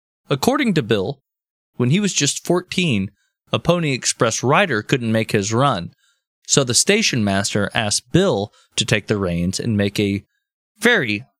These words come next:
very short forty-five mile journey through territory filled with hostile Native Americans,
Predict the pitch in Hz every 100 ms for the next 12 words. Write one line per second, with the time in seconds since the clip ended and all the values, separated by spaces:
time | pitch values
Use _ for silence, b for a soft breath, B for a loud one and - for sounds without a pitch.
0 | _ - 240 302 226 - - - 233 82
1 | - - _ _ _ _ _ _ _ _
2 | - 202 214 190 147 185 175 165 143 139
3 | 131 123 117 135 156 120 95 101 - 101
4 | - 120 104 - 101 101 107 98 98 101
5 | - b b - 240 233 - 120 101 90
6 | 104 _ _ _ - 110 101 95 92 120
7 | 110 - 104 135 -